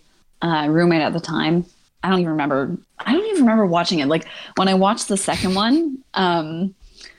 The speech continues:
I obviously skipped the recap, as I do with every time I watched, <laughs> every time I watch T V. <laughs>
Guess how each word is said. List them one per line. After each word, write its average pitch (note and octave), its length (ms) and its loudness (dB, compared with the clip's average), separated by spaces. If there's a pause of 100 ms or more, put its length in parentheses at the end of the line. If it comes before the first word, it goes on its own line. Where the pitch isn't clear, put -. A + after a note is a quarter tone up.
(240)
I F3 240 0
obviously F3+ 400 -2
skipped F3+ 400 -4
the F3 100 -4
recap, D#3 540 -2
as D#3 220 0
I D#3 80 2
do D3+ 320 2
with D3 280 -4 (460)
every D#3+ 200 0
time D#3 200 -2
I D3 60 2
watched, - 340 0
<laughs> - 640 0
every D#4+ 180 2
time C4+ 260 -2
I C4+ 40 2
watch A#3 300 0
T B3+ 100 -4
V. G#3 320 -2 (220)
<laughs> D4+ 80 -2